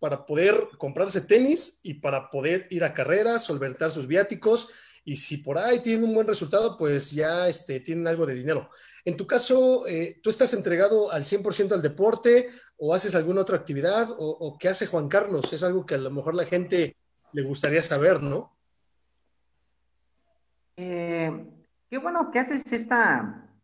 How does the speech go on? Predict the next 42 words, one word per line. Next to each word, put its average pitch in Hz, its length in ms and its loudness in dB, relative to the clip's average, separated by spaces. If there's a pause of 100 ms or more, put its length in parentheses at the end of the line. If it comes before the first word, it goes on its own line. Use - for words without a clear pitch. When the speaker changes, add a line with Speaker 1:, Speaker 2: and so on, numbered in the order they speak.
(120)
Speaker 2:
esta 220 280 -2
pregunta 165 500 0
porque 151 200 -4
es 160 60 -4
muy 180 140 -4
importante, 147 540 -2
pero 139 160 0
bueno, 147 160 0
al, 135 160 0
al 135 100 -2
último 170 260 -4
voy 160 180 0
a, 147 340 0 (300)
voy 143 140 -4
a, 165 60 6
voy 156 160 0
a 170 80 0
comentarte 151 460 0
por - 180 -6
qué 147 80 -8
es 147 60 -8
tan 151 120 -2
importante 139 540 -4
lo, 135 120 -2
lo, 120 220 -10 (120)
lo 127 180 -6
que 131 80 -6
acabas 147 280 0
de 151 100 -6
comentar, 135 560 0 (500)
eh, 123 840 -2
porque 127 180 -4
me 147 320 0
gustaría 143 540 0
que, 120 380 -6 (380)
que 151 60 -8
los 143 180 -2
organizadores 147 540 0
de, 135 80 -4
de 127 140 -2
las 127 160 0
carreras 160 640 2